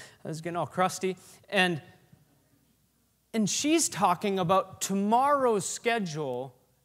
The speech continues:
and I snap back about something that has nothing to do with what I heard on the radio, and I realized in the moment that I was treating her how I was feeling inside because of the things that were going in my ears on the drive home. Now, you guys would never do that,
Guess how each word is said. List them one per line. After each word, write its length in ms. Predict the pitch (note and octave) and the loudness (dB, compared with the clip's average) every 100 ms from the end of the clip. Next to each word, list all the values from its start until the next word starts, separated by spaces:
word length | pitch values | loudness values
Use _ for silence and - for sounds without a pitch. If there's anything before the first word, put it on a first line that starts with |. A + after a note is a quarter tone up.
| _ | _
and 160 | A#3+ A#3+ | -6 -2
I 220 | A3 G#3+ - | -2 -4 -8
snap 840 | - - - D4+ D#4 E4+ D4+ A3+ F3+ | -10 -8 -6 -4 0 0 0 -6 0
back 460 | F#3 E3 F#3+ - _ _ _ _ _ - | 0 0 -6 -12 _ _ _ _ _ 0
about 340 | C#4 D#4 D4+ | 4 4 4
something 400 | - D4 B3+ C#4+ | 0 0 0 0
that 160 | C4 B3 | 2 2
has 160 | A3+ | 0
nothing 540 | A3+ C#4 F4 E4 C#4 G3+ | 4 6 6 4 -2 -2
to 120 | A3 | 0
do 160 | G#3 | 2
with 140 | G3 G3 | 4 2
what 80 | F#3 | 2
I 60 | |
heard 180 | F3+ G3 | 2 2
on 100 | F#3 | 0
the 80 | E3 | 0
radio, 300 | D#3+ E3+ A#3+ | 0 0 0
and 80 | A3+ | 2
I 60 | |
realized 560 | A#3 D#4+ D#4+ A#3 G3 F3+ | 2 4 4 4 2 0
in 80 | F#3 | -2
the 80 | |
moment 460 | D#3+ D3+ E3 A3 - - - - | 0 -2 -2 -6 -10 -20 -20 -4
that 180 | G#3 - | -2 0
I 80 | G#3+ | 0
was 180 | G#3 | 0
treating 400 | - C#4+ D#4+ D4+ | -2 -4 -2 0
her 180 | G#3 A3+ | 2 0
how 220 | G3+ G#3 | 2 2
I 80 | G3 | 2
was 140 | F3 - | 0 -4
feeling 360 | C4 C#4+ C#4+ | -4 -4 -4
inside 380 | G#3+ F3 G3+ G3 | -4 -2 0 0
because 280 | G#3 A3 G3 | -2 -2 -2
of 120 | G3 | -2
the 80 | G3+ | -2
things 280 | A3 A3+ G3 | -2 -2 -2
that 120 | G3+ | 0
were 80 | F#3+ | 0
going 300 | G#3 A3+ A#3 | 0 0 0
in 100 | A3 | 0
my 160 | A3 | 0
ears 460 | - C4 A3+ G3+ G3 - - | 0 2 2 2 -2 -8 -4
on 120 | A3+ | 0
the 40 | |
drive 280 | G3 G#3 F3+ | 2 2 2
home. 200 | F#3 C3+ - _ _ _ _ _ - | -2 -6 -12 _ _ _ _ _ 0
Now, 100 | G3+ | 2
you 300 | G3+ B3+ E4+ | 4 6 6
guys 260 | C4 G#3 F3+ | 6 4 2
would 160 | D#3+ | 0
never 360 | D#3+ G3 G3 E3 | 2 2 2 0
do 180 | C#3+ B2+ | -2 -6
that, 260 | A2 G2 | -6 -10